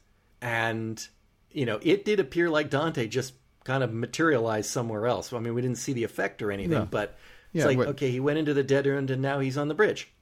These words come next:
Speaker 2: Well, we
Speaker 1: Okay.
Speaker 2: see, we see it's,
Speaker 1: Uh,
Speaker 2: again, we're people, we're hopping universes too. So it's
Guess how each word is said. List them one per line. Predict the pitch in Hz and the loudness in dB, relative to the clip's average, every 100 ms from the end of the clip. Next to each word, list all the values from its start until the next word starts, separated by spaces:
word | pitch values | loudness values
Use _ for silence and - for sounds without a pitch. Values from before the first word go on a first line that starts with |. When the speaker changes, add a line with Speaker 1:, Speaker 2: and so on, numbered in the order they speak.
| _ | _
Speaker 2:
Well, | 160 151 | 0 2
we | 127 | 4
Speaker 1:
Okay. | 120 | 2
Speaker 2:
see, | 120 110 - | 2 -4 4
we | 143 | 6
see | 160 | 8
it's, | 143 117 | 6 6
Speaker 1:
Uh, | 135 127 127 | 4 4 4
Speaker 2:
again, | 120 143 127 127 | 4 4 6 6
we're | 123 110 | 6 4
people, | - 127 113 104 - | 4 2 4 0 -2
we're | 104 | 0
hopping | 113 110 110 101 | 2 2 2 4
universes | 113 107 87 85 92 - | 2 2 -2 -4 -6 -8
too. | - 104 | -2 -2
So | 78 107 | 0 -2
it's | 90 - - - | -4 -6 -10 -10